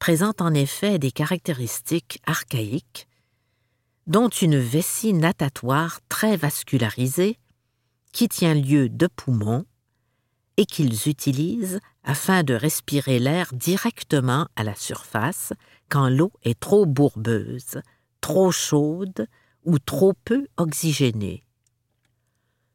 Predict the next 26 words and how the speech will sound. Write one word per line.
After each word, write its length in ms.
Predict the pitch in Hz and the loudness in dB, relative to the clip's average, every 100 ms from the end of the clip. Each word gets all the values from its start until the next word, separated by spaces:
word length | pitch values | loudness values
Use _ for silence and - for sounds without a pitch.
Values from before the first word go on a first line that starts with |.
| - | 2
Leurs 220 | 175 170 | 4 4
vertèbres 920 | 143 131 - - 120 120 135 - 147 - - - | 0 -2 -4 -6 -4 -2 -4 -8 -10 -10 -18 -8
sont 280 | - 165 190 | -2 0 2
opistocèles 1000 | 190 233 - 160 143 - 131 127 165 180 | 2 0 0 0 0 0 0 2 0 0
et 120 | 151 | 0
semblables 720 | 139 - 147 131 131 170 180 180 | 2 4 2 2 0 0 -2 -2
à 100 | 139 | -2
celles 260 | 135 202 202 | -2 2 2
des 220 | 151 139 | 4 2
amphibiens, 640 | 175 - 156 135 131 135 127 _ _ _ _ _ _ _ - | 0 -2 -2 0 0 0 -2 _ _ _ _ _ _ _ -6
c'est-à-dire 680 | - 180 175 165 208 233 - _ _ | -2 2 2 2 0 -2 -4 _ _
qu'elles 180 | - 165 | 2 2
sont 240 | - 220 | 4 0
convexes 720 | 202 208 202 175 175 - - - | 2 4 4 4 2 0 -6 -6
devant 400 | 139 131 113 127 269 - _ _ _ - | 0 2 2 0 0 -10 _ _ _ -2
et 80 | |
concaves 720 | 139 214 233 - 196 151 117 117 _ | 0 2 2 2 2 2 -2 -8 _
derrière, 720 | 143 131 127 117 90 - - _ _ _ _ _ _ | 0 0 -2 -2 -6 -12 -20 _ _ _ _ _ _
s'emboîtant 720 | - 214 185 143 143 139 143 - | 0 2 4 4 2 2 0 0
ainsi 360 | 113 110 - 170 | -2 -2 0 0
parfaitement 760 | - 202 - 147 - 139 147 | 0 -2 0 -2 0 0 2
les 400 | 156 127 117 110 | 4 2 0 0
unes 340 | 175 208 208 - | 2 2 0 0
dans 160 | 123 | 0
les 240 | 165 139 117 | 2 2 0
autres. 460 | 104 101 - - | -4 -6 -12 -14